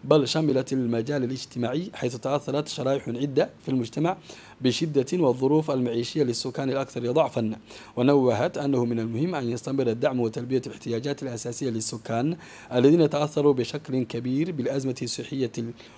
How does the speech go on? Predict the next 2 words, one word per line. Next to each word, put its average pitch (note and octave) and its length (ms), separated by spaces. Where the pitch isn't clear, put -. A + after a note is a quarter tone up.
والاجتماعية B2+ 800
والاقتصادية. A#2 1400